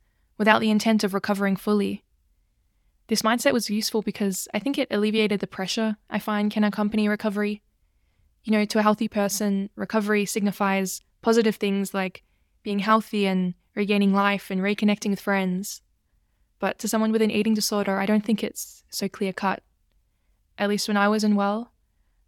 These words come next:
recovery signified a defeat and a loss of control. So rather than aiming to get me better, I was simply aiming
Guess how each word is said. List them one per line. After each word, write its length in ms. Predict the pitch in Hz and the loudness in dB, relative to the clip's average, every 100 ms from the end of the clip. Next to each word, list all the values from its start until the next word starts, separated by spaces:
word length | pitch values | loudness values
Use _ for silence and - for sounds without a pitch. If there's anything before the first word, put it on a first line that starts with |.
| - | -14
recovery 400 | - 226 220 220 | -4 -2 0 -2
signified 680 | - 202 208 208 202 196 185 | -2 -2 0 0 0 0 -4
a 80 | 190 | -4
defeat 640 | 190 - 214 202 - - - _ _ _ - | -4 -4 -6 -6 -10 -16 -16 _ _ _ -8
and 420 | 196 190 185 180 | -4 0 -2 -2
a 80 | - | -2
loss 200 | 202 196 | -2 -2
of 80 | 202 | -2
control. 580 | - 185 196 190 185 196 _ _ _ _ _ _ _ _ _ _ _ _ | -2 0 0 0 -2 -8 _ _ _ _ _ _ _ _ _ _ _ _
So 420 | - - 202 196 - | -4 0 0 0 -4
rather 320 | 208 208 226 | 0 2 4
than 200 | 233 220 | 2 0
aiming 520 | 202 214 208 190 185 - | 2 4 4 2 0 -4
to 100 | 220 | -6
get 200 | 208 - | -4 -2
me 340 | 196 190 185 - | -2 -2 -6 -6
better, 460 | 190 180 185 185 - _ _ _ _ _ _ - | -6 -4 -6 -6 -10 _ _ _ _ _ _ -2
I 100 | 196 | 2
was 160 | 196 180 | 2 2
simply 340 | 214 202 202 | 0 0 0
aiming 480 | - 208 208 190 190 | 4 6 6 4 0